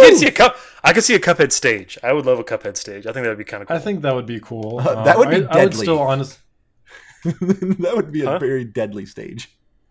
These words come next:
Speaker 1: Like,
Speaker 3: I would like, uh,
Speaker 2: Yeah,
Speaker 3: Shovel Knight
Speaker 2: that'd be
Speaker 3: still.
Speaker 2: cool.
Speaker 1: Shovel Knight's cool.
Speaker 2: Yeah, I would like Shovel Knight.
Speaker 3: Shovel Knight would be
Speaker 2: Um,
Speaker 3: cool.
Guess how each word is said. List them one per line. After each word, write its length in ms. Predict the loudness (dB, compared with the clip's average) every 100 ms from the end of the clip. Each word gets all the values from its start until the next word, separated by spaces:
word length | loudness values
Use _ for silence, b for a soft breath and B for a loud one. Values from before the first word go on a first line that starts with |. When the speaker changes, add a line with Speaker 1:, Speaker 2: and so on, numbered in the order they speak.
| b b -8
Speaker 1:
Like, 440 | -6 -4 -8 -10 _
Speaker 3:
I 140 | -4 -4
would 120 | -2
like, 260 | -2 -2 0
uh, 60 |
Speaker 2:
Yeah, 180 | 0 0
Speaker 3:
Shovel 300 | -2 -4 -4
Knight 180 | -6 -6
Speaker 2:
that'd 100 | -8
be 60 | -8
Speaker 3:
still. 180 | -12
Speaker 2:
cool. 100 | -14 -18 _ _ _ _ _ _ _ _ _ _
Speaker 1:
Shovel 240 | -10 -8
Knight's 180 | -8 -10
cool. 160 | -14 -2
Speaker 2:
Yeah, 280 | 2 2 -2
I 80 | -6
would 100 | -6
like 100 | -8
Shovel 220 | -12 -14
Knight. 200 | -14 -20 _ _ _ _ _ _ _
Speaker 3:
Shovel 300 | -20 -18 -16
Knight 100 | -12
would 60 |
be 40 | -6
Speaker 2:
Um, 240 | -6 -6
Speaker 3:
cool. 120 | -10